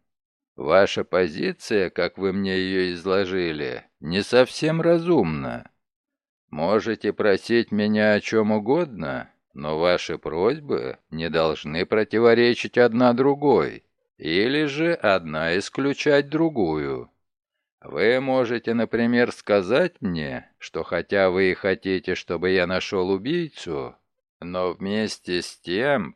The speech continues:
просите меня не надеяться на обещанное вашей матерью вознаграждение. Я прав? Вы об этом просите меня?»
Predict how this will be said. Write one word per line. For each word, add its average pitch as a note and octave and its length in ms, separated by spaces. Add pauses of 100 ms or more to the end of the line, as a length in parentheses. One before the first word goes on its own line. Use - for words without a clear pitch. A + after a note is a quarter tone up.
(160)
просите A2 680
меня A#2+ 680
не F2 240
надеяться G2+ 800
на G2+ 280
обещанное G2 920
вашей F#2 460
матерью A2 640
вознаграждение. C3 1400 (760)
Я E2+ 380
прав? D3 640 (320)
Вы G2 500
об F#2 140
этом F#3 380
просите G2 580
меня?» D2+ 580